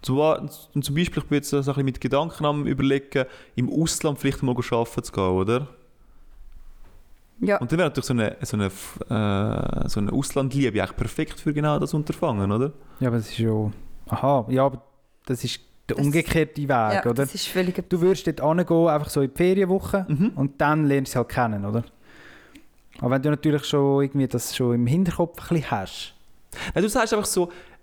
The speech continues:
Speaker 1: hey, ich hätte im Fall jetzt kein Problem damit, so in einem anderen Land hinein irgendwie zu arbeiten, ich würde es sogar noch
Speaker 3: Ja.
Speaker 1: spannend finden, oder?
Speaker 3: Ja. Mhm.
Speaker 1: Dann hilft dir das, sozusagen in der rationalen Entscheidung, hey, es kann vielleicht auch nicht klappen, aber ich finde es eh schon mal lässig,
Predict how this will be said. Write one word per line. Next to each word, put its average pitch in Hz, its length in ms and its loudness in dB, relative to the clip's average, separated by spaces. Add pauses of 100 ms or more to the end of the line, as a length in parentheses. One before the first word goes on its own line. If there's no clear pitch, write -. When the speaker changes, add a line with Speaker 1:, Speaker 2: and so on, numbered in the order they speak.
(120)
Speaker 1:
hey, 165 220 4
ich 170 200 -2
hätte 160 140 0
im 147 80 -2
Fall 135 120 2
jetzt 127 120 -4
kein 139 160 0
Problem 131 340 0
damit, 131 240 0
so - 80 -2
in 117 100 2
einem 110 120 2
anderen 110 300 2
Land 107 200 0
hinein 107 200 2
irgendwie 95 280 0
zu 151 140 0
arbeiten, 165 240 0
ich 143 80 -2
würde 139 60 2
es - 80 -6
sogar 120 180 0
noch 104 80 0
Speaker 3:
Ja. 127 120 2
Speaker 1:
spannend 120 400 -2
finden, 92 380 0
oder? 98 200 2
Speaker 3:
Ja. 156 80 -8 (320)
Mhm. 117 160 -4
Speaker 1:
Dann 139 120 0
hilft 151 500 0
dir 180 80 0
das, 170 300 2
sozusagen 151 220 0
in 131 60 -2
der 123 120 0
rationalen 123 420 0
Entscheidung, 127 560 0 (120)
hey, 151 320 2 (340)
es - 180 -4
kann 135 200 2
vielleicht 131 240 -2
auch 107 60 2
nicht 117 220 0
klappen, 156 520 -2 (240)
aber 139 180 0
ich 143 100 -2
finde 135 260 -2
es - 80 -4 (140)
eh 151 260 4
schon 147 260 0
mal 135 240 0
lässig, 139 640 0